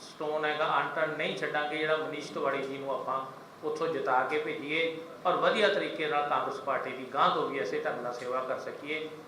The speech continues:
ਮੈਂ ਦੋ ਵਾਰ ਕਾਂਗਰਸ ਪਾਰਟੀ ਤੋਂ ਬਤੌਰ ਐਮ ਐਲ ਏ ਰਿਹਾ, ਦੋ ਵਾਰ ਮੇਰੇ ਫਾਦਰ ਸਾਹਿਬ, ਅਹ, ਕਾਂਗਰਸ ਪਾਰਟੀ ਦੇ ਐਮ ਐਲ ਏ ਰਹੇ ਹੈ।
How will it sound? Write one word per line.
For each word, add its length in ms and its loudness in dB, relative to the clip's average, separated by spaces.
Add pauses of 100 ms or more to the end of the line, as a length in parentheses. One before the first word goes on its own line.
(120)
ਮੈਂ 240 2
ਦੋ 180 4
ਵਾਰ 180 8
ਕਾਂਗਰਸ 460 0
ਪਾਰਟੀ 360 0
ਤੋਂ 260 -4 (580)
ਬਤੌਰ 440 4
ਐਮ 260 2
ਐਲ 120 0
ਏ 60 2
ਰਿਹਾ, 280 4
ਦੋ 260 4
ਵਾਰ 200 8
ਮੇਰੇ 180 2
ਫਾਦਰ 340 2
ਸਾਹਿਬ, 380 4
ਅਹ, 1200 4
ਕਾਂਗਰਸ 340 2
ਪਾਰਟੀ 380 2
ਦੇ 120 0
ਐਮ 200 0
ਐਲ 120 0
ਏ 100 4
ਰਹੇ 240 4
ਹੈ। 300 2